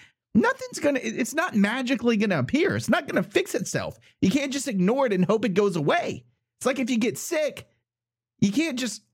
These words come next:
hope it away. You got, you gotta go to the doctor and they gotta give you something and, and to fix it.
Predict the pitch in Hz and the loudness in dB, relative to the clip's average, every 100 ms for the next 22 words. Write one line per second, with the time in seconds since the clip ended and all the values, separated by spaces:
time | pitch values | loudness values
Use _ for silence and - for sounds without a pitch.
0 | _ - 120 226 370 214 143 107 110 180 | _ -2 4 4 4 2 2 2 2 -2
1 | - - 220 277 - 196 180 214 202 220 | -2 -2 0 0 0 0 2 2 2 2
2 | 247 208 139 160 226 233 202 175 180 170 | 2 0 -2 0 2 2 2 2 2 0
3 | 127 135 180 226 233 233 233 226 220 - | 0 -2 -2 -2 -2 -2 2 2 2 2
4 | 190 170 180 - 494 - - | -2 -2 -2 -2 -4 -8 -14